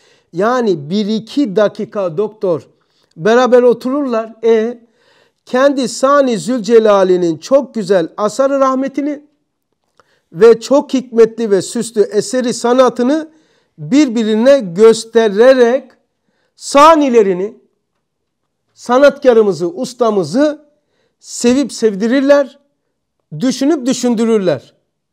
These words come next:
Onun için sema melekleri, yerdeki melekleri gıpta ediyor. Bak senin üzerinde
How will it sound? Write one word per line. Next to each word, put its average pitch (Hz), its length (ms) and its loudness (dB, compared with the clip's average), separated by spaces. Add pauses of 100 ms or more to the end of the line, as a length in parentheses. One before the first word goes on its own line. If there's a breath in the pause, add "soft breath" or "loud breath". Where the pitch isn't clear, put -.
(1160)
Onun 330 300 4
için 226 380 -4
sema 285 560 4
melekleri, 220 720 2
yerdeki 233 540 0
melekleri 269 540 0
gıpta 254 400 -2
ediyor. 226 240 -2
Bak 294 200 -2
senin 262 260 -6
üzerinde 240 460 -2